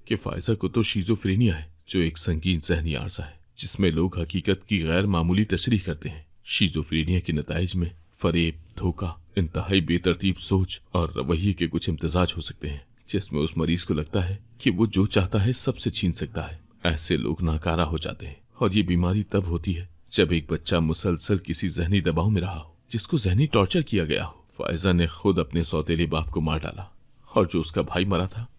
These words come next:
जो उसके सौतेले बाप का बेटा था, उसको भी फायजा ने ही जान से मारा था। फायजा जिस बीमारी में मुब्तला है, ऐसे मरीज को चीखो पुकार, खून, दूसरों का रोना,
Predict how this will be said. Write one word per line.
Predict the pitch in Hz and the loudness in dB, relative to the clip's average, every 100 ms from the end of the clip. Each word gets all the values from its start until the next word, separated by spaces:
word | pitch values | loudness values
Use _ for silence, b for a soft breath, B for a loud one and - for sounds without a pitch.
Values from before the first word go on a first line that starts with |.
| - | -4
जो | 95 | -2
उसके | 85 - | 0 -2
सौतेले | - 87 101 98 | 0 2 4 4
बाप | 82 87 | 4 0
का | - | 0
बेटा | 82 - 73 | 0 0 -4
था, | - 85 - - 95 | -6 -18 -20 -6 -4
उसको | - - 82 | -2 0 0
भी | 85 80 | 0 0
फायजा | - 53 76 90 | 2 2 2 4
ने | 87 | 4
ही | 101 | 4
जान | 85 85 | 4 0
से | 78 | 0
मारा | 64 50 85 | -4 -4 -6
था। | - - - - | -10 -20 -20 -10
फायजा | - - 85 87 | -2 -2 0 -2
जिस | 80 82 | -2 -4
बीमारी | 82 80 80 98 | -2 0 0 0
में | 95 | 0
मुब्तला | 78 73 85 | 0 -2 -2
है, | 80 78 - - | -2 -8 -14 -6
ऐसे | 95 85 104 | -4 -2 0
मरीज | 85 78 92 | 2 2 0
को | - - | 0 -2
चीखो | - 87 - | -2 -4 -2
पुकार, | 101 82 92 90 - - - - | -4 -4 -4 -4 -6 -18 -20 0
खून, | 113 98 87 - - - | 4 4 2 -4 -20 -2
दूसरों | 117 98 131 113 | 0 2 2 2
का | 101 | 2
रोना, | 87 101 104 | 4 2 2